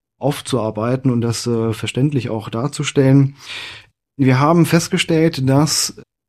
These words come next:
bis zu der Veröffentlichung der Beschlussvorlage,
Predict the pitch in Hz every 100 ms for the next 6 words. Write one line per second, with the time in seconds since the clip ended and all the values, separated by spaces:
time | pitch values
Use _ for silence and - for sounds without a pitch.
0 | _ - 95 131 143 208 - - - 151
1 | 135 131 107 131 - 214 - 139 110 113
2 | - 113 113 117 113 - 190 202 - 123
3 | 110 107 120 123 131